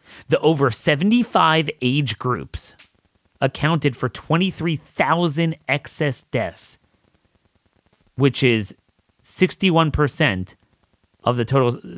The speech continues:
thirty-eight thousand excess deaths for all age groups. So seniors are dying, right? This evidence contradicts the often made claim that the covid injections are particularly beneficial to the elderly. You're not seeing that.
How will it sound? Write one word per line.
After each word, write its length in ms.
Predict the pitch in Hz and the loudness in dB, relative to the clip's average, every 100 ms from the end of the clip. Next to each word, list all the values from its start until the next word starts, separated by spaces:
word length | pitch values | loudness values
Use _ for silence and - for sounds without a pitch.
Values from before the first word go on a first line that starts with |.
| 85 - _ | -18 -20 _
thirty-eight 420 | - 156 143 127 | 0 2 2 2
thousand 320 | 135 123 123 | 0 0 -2
excess 200 | 110 120 | -4 -6
deaths 300 | - 104 92 | -4 -4 -4
for 120 | - 110 | -4 -2
all 200 | 92 117 | -2 -4
age 200 | 101 - | -6 -10
groups. 360 | - - - _ _ _ _ _ | -16 -12 -14 _ _ _ _ _
So 200 | - 160 | -4 -2
seniors 640 | 139 - 220 262 247 175 139 | 2 2 2 2 4 2 0
are 220 | - 135 | 0 -2
dying, 560 | 110 151 160 101 78 - - _ - - - | 0 0 0 -2 -8 -14 -20 _ -16 -14 -2
right? 340 | 147 147 185 _ _ | 0 0 -2 _ _
This 240 | 143 220 - | 0 2 2
evidence 300 | 190 196 170 | 0 0 -2
contradicts 560 | - 170 156 135 170 - | 0 -2 0 0 0 -2
the 100 | - | 0
often 360 | 151 170 165 | 0 2 2
made 180 | 151 147 | 2 0
claim 240 | - 160 | 0 2
that 160 | 147 135 | 2 -2
the 80 | 117 | -4
covid 300 | - 160 151 | -2 -2 0
injections 520 | 135 147 143 135 120 | -2 -2 -4 -6 -4
are 120 | 127 | -4
particularly 720 | 123 127 113 - 214 180 131 131 | -2 -2 -4 -6 -2 2 2 2
beneficial 560 | 139 131 160 147 120 - - | 0 -2 -2 -2 -4 -6 -8
to 100 | - | 0
the 100 | 135 | 2
elderly. 460 | 147 165 139 73 67 - _ | 4 2 0 -2 -10 -18 _
You're 220 | 156 202 | 2 4
not 360 | 165 185 262 - | 4 4 2 2
seeing 460 | - - 247 139 82 | 0 4 4 4 -4
that. 360 | 76 - - | -10 -14 -16